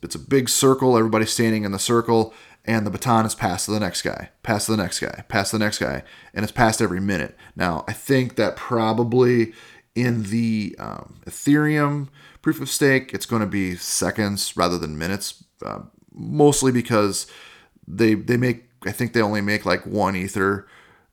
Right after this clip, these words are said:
uh, every time they, the, a new block comes. And so, you know, you could have it every few seconds and it, and there's not much inflation there. Plus, there's this whole thing they do with burning ether that I don't understand. And I don't, I mean, I don't understand why, but whatever.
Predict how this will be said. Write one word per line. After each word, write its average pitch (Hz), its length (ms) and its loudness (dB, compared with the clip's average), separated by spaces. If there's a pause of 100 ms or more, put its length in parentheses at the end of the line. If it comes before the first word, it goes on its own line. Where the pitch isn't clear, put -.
uh, 65 300 -4
every 95 380 -2
time 92 340 -4
they, 87 180 0 (220)
the, - 160 -2
a 98 60 -2
new 104 120 -4
block 90 340 0
comes. 95 480 -4
And 98 160 -8
so, 85 380 -2 (280)
you 71 140 -10
know, 55 80 -10
you 92 160 -8
could 95 120 -8
have 98 260 -2
it 87 80 -2
every 80 200 -4
few 101 200 -8
seconds - 500 -6
and 85 160 -4
it, - 40 -18 (240)
and 65 160 -12 (240)
there's 80 140 -12
not 80 140 -4
much 90 160 -8
inflation 87 520 -4
there. 98 260 -2 (460)
Plus, 160 180 4
there's 147 120 0
this 147 140 2
whole 135 140 4
thing 135 160 0
they 127 120 4
do 120 160 4
with 104 160 0
burning 120 340 2
ether 123 400 2
that 101 120 2
I 104 80 2
don't 113 120 2
understand. 110 640 -2 (320)
And 92 320 -6 (180)
I 78 140 -6
don't, 85 280 -8
I 73 60 -18
mean, 87 220 -8 (180)
I - 80 -4
don't 123 100 0
understand 107 420 -2
why, 101 260 2
but 92 160 0
whatever. 69 340 -2